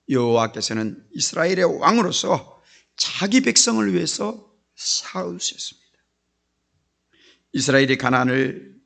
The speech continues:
정복해서 그곳에 거주할 동안에는 사사를 통해서 여호와께서 직접 통치하셨고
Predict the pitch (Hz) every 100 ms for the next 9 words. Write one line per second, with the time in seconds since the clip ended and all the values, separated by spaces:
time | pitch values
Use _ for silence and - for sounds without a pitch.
0 | _ - 123 120 117 - - - 120 -
1 | - _ 143 139 151 147 - - _ _
2 | _ _ _ - _ - _ - 160 160
3 | 190 196 - 214 196 147 135 - _ _
4 | _ - 139 123 135 127 135 127 - 127
5 | 127 - _ _ _ _ _ _ _ _
6 | _ - - - - - - - - -
7 | _ - 180 175 165 175 170 - - 160
8 | 135 - - - 151 147 131 - - -
9 | -